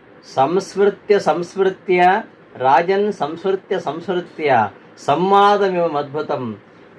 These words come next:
ಕೇಶವಾರ್ಜುನಯೋಃ ಪುಣ್ಯಂ ಹೃಷ್ಯಾಮಿ ಚ ಮುಹುರ್ಮುಹುಃ. ತಚ್ಚ ಸಂಸ್ಮೃತ್ಯ ಸಂಸ್ಮೃತ್ಯ ರೂಪಂ ಅತ್ಯದ್ಭುತಂ ಹರೇಃ ವಿಸ್ಮಯೋ ಮೇ ಮಹಾರಾಜನ್ ಹೃಷ್ಯಾಮಿ ಚ ಪುನಃ ಪುನಃ.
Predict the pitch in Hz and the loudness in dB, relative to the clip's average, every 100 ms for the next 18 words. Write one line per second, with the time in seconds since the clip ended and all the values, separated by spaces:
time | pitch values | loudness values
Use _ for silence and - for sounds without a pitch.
0 | - 180 185 185 156 185 180 214 208 196 | -2 0 2 4 6 4 2 2 4 2
1 | 185 165 170 147 143 151 131 139 - 202 | 2 -2 -4 -8 -8 -6 -6 -8 2 6
2 | 202 214 208 202 175 160 151 143 131 127 | 8 6 2 -2 -2 -4 -6 -6 -8 -6
3 | 160 185 131 - - - - 165 170 - | -2 -2 -2 -8 -20 -20 -2 0 2 2
4 | 214 170 180 214 208 - 196 180 175 160 | 2 0 0 -2 0 -2 -2 -2 -4 -6
5 | 135 - 135 110 - - 131 180 190 208 | -8 -4 -2 -2 -6 -12 2 2 4 2
6 | 220 135 143 - 202 180 170 196 208 214 | 2 -4 -4 2 2 2 0 2 2 0
7 | 180 165 151 131 120 107 - - 156 175 | 0 0 0 -2 -4 -6 -14 -8 -6 -4
8 | 202 196 185 156 143 131 120 117 180 165 | -2 2 2 2 0 -4 -4 -2 0 2
9 | 127 113 117 110 107 - - 123 - 190 | 0 -2 -4 -8 -10 -16 -16 -10 0 4
10 | 208 214 196 170 139 127 - 123 117 107 | 4 2 -4 -8 -8 -10 -10 -10 -8 -8